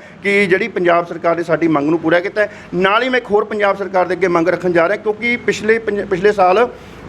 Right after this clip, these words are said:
ਅਮ-, ਸਰਕਾ-, ਸੈਂਟਰ ਸਰਕਾਰ ਦੀ ਸਕੀਮ ਆਈ ਸੀ, ਉਹਦੇ ਵਿੱਚ ਜਿੰਨੇ ਵੀ ਫਰੀਡਮ ਫਾਈਟਰ ਸੀ ਜਾਂ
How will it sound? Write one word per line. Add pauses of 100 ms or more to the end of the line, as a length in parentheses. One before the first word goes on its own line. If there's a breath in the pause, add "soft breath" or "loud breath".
(460)
ਅਮ-,
ਸਰਕਾ-,
ਸੈਂਟਰ
ਸਰਕਾਰ
ਦੀ
ਸਕੀਮ
ਆਈ
ਸੀ,
ਉਹਦੇ
ਵਿੱਚ
ਜਿੰਨੇ
ਵੀ
ਫਰੀਡਮ
ਫਾਈਟਰ
ਸੀ
ਜਾਂ